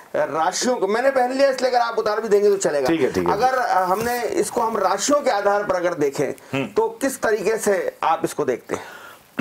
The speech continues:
Speaker 2: <clears throat> देखिए, पहले हम ये बात जानें कि लगभग आठ राशियों पर इसका प्रभाव है। बारह राशियां हैं, उनमें आठ राशियों पर प्रभाव है। लेकिन ये समझें, मैं तो ये भी कहूंगा कि बारह राशियों पर इसके प्रभाव है,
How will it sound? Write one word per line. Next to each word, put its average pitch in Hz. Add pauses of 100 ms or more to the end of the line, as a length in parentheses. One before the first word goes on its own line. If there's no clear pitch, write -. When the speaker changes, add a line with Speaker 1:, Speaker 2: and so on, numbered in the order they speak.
(260)
Speaker 2:
<clears throat> -
देखिए, 208
पहले 185
हम 185 (400)
ये 175
बात 151
जानें 127 (580)
कि 190
लगभग 165 (440)
आठ 190
राशियों 151
पर 120 (760)
इसका 147
प्रभाव 107
है। 90
बारह 120
राशियां 143
हैं, - (500)
उनमें 147
आठ 127
राशियों 123
पर 110
प्रभाव 95
है। 92 (580)
लेकिन 175
ये 160
समझें, 135 (240)
मैं 165
तो 208
ये 202
भी 240
कहूंगा 208
कि 226
बारह 175
राशियों 226
पर 226
इसके 202
प्रभाव 104
है, -